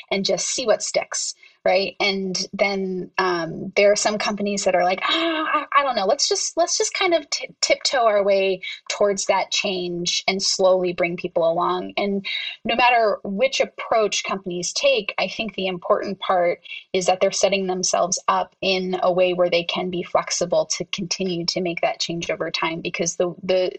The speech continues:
environment or the situation that we see ourselves in right now, I mean, we've all learned this, this past year and a half, um, is not what it's going to look like in three months or in six months or, you know, two years from now. And so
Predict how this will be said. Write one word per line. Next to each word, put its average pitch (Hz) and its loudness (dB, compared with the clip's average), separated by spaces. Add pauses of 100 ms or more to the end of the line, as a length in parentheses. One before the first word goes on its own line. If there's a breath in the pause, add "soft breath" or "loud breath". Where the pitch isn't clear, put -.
(140)
environment 202 2
or 190 2
the 180 2
situation 190 0
that 165 -4
we 180 -6
see 175 -4
ourselves 170 0
in 170 -4
right 160 -4
now, 165 -2 (460 loud breath)
I - 0
mean, 185 0
we've 190 2
all 170 4
learned 170 -4
this, 165 -4
this - -4
past - -4
year 208 -4
and 180 -4
a 190 2
half, 180 2 (560 loud breath)
um, 180 2
is 208 2
not 214 6
what 196 6
it's 185 -2
going 190 0
to - -2
look 254 0
like 208 4 (220)
in 190 -2
three 185 -2
months - -4
or 170 4
in 180 -2
six - -2
months 165 -2
or, 170 2
you - -6
know, 180 -2
two 180 2
years 185 -2
from - -6
now. 180 -4 (100)
And 190 0
so 180 2